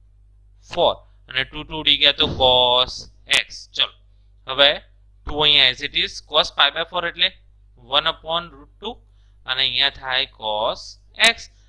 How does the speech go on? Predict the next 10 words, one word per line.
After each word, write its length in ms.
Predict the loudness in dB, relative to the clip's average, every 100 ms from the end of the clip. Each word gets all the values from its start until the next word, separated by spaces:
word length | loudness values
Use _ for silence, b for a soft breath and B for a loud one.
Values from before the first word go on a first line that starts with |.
| _
મેં 140 | -6 -2
તમને 220 | 0 2
આવી 260 | 0 0 -2
વાત 260 | -2 -2
કરેલી 340 | -4 -4 -6 -6
છે 160 | -8
કે 380 | -10 _ _ -12
ત્રણ 460 | -10 -6 -2 -2 -4
ભાગ્યા 380 | -6 0 0
root 200 | 0 -6